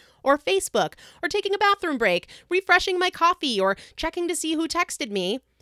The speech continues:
I approached this small project, this one podcast, as an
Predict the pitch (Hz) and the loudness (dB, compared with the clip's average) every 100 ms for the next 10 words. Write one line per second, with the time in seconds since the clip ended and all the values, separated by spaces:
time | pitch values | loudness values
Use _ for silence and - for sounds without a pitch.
0 | _ _ _ _ 254 277 269 - 302 403 | _ _ _ _ 0 0 -2 -2 0 0
1 | - - - _ _ 190 240 - - 220 | -4 -8 -16 _ _ -2 -2 -2 -6 -2
2 | 185 226 - 143 143 - - - - _ | 0 0 2 0 2 -2 -2 -6 -20 _
3 | _ - 190 - - - 180 180 202 302 | _ -8 -6 -6 -12 -18 -8 0 0 0
4 | - 202 165 214 143 311 - - _ _ | 0 0 0 -4 -2 -2 -4 -12 _ _
5 | _ 277 285 269 - - - - | _ 2 2 0 -10 -20 -10 -8